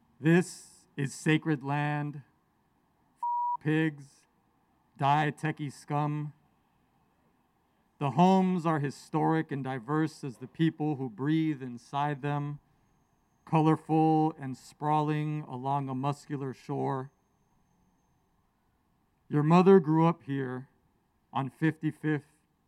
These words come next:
around the corner from her cousin's tire shop, and the bar your grandpa would take her to perform Mariah Carey karaoke as a kid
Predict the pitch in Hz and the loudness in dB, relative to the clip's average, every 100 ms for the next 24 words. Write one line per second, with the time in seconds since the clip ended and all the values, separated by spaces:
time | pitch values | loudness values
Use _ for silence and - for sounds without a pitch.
0 | _ _ _ _ _ _ _ 127 123 151 | _ _ _ _ _ _ _ -10 -2 0
1 | 160 156 143 - 156 156 156 147 147 139 | 2 -2 -4 -2 0 0 -2 -4 -8 -8
2 | 123 151 151 147 143 - - 143 147 139 | -6 -4 -4 -4 -8 -8 -4 -2 -2 -4
3 | - 147 147 _ _ _ _ _ _ _ | -4 -2 -2 _ _ _ _ _ _ _
4 | _ _ 131 135 110 147 156 160 156 147 | _ _ -10 -10 -2 4 4 4 2 -2
5 | 117 147 156 151 151 151 139 131 - 151 | -4 -2 -2 -2 0 0 0 -8 -4 -6
6 | - 151 151 - - 135 _ 143 151 147 | -4 -6 -6 -8 -16 -18 _ -4 -2 -2
7 | 147 143 _ _ _ 131 135 147 151 151 | -4 -8 _ _ _ -4 0 2 2 -2
8 | - 151 147 147 - 147 139 135 147 147 | -2 0 0 0 -2 -4 -2 0 0 -2
9 | 143 139 127 135 - 151 151 151 | -4 -6 -6 -12 -4 -2 -2 -4